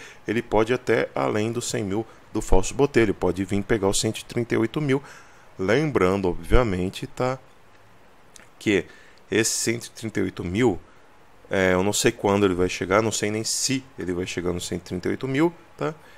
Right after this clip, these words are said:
E não sei quando, tá? Pode ser que isso daqui só aconteça em dois mil e vinte e dois, que pra mim aqui no, na minha projeção deu dois mil e vinte, mas eu não fiz nada muito certo, eu não calculei o tempo, tá? Então eu acredito que possa levar aí muito tempo, pode ser que só em dois mil e vinte e dois ele venha pegar isso daqui.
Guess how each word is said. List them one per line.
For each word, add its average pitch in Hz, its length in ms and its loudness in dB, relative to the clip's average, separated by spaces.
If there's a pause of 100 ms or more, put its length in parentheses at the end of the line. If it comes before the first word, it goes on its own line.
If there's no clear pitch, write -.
(460)
E 160 140 -4
não 160 100 -2
sei - 180 -2
quando, 101 380 0 (240)
tá? 92 160 -10
Pode 98 220 0
ser 98 100 -2
que - 60 -10
isso - 100 -8
daqui 113 480 -4
só - 400 -4
aconteça 110 560 -4
em - 20 -2
dois 110 160 -2
mil 110 140 -4
e - 20 -12
vinte 117 220 -8
e 131 40 -10
dois, 101 340 0
que - 100 -14
pra - 180 -6
mim 117 140 -4
aqui 170 300 -4
no, 170 120 -2
na 104 220 -4
minha 104 140 -4
projeção 107 520 -4
deu 117 240 0 (540)
dois 117 160 2
mil 120 140 0
e - 20 -4
vinte, 98 300 -4
mas 139 160 0
eu 185 80 0
não 208 80 -2
fiz 160 180 -4
nada 110 240 0
muito 92 180 -6
certo, 90 300 -6
eu 95 60 -10
não 104 60 -12
calculei 95 640 -2 (200)
o - 100 -8
tempo, 90 280 -12 (120)
tá? 98 160 -4 (720)
Então 113 320 -2
eu 123 60 0
acredito 156 380 -8
que - 80 -20
possa 113 460 0
levar 135 300 -2
aí 110 80 0
muito 120 240 -8
tempo, 120 240 -6
pode 95 140 -4
ser 104 100 -6
que - 100 -12
só - 140 -4
em 127 80 -4
dois 127 160 -4
mil 117 140 -6
e - 20 -14
vinte 147 240 -10
e - 20 -14
dois 98 300 2
ele 87 140 -4
venha 90 220 -4
pegar 85 260 -8
isso - 160 -10
daqui. - 260 -16